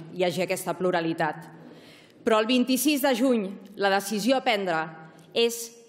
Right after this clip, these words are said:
qui volem de president, qui volem de president al govern d'Espanya.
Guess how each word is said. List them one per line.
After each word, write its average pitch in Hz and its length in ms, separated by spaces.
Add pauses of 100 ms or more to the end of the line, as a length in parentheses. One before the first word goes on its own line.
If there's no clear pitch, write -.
(260)
qui 269 200
volem 208 460 (280)
de 185 240
president, 185 560 (600)
qui 269 140
volem 233 440 (260)
de 202 160
president 196 600 (380)
al 185 120
govern 190 320
d'Espanya. 170 540